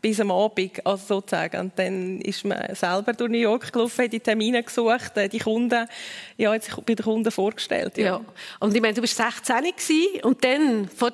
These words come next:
Speaker 2: vor, vor vielen Jahren, sechzehn, wahrscheinlich noch ein bisschen anderes sechzehn gsi als heute.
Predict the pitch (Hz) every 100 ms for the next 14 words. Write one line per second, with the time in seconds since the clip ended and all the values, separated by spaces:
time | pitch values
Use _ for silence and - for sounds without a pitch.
0 | - 185 240 233 220 240 233 262 277 262
1 | 233 247 233 - 240 - - 226 247 247
2 | 208 247 254 220 220 226 180 233 277 -
3 | 277 277 - - 254 285 277 - 262 269
4 | 233 240 254 -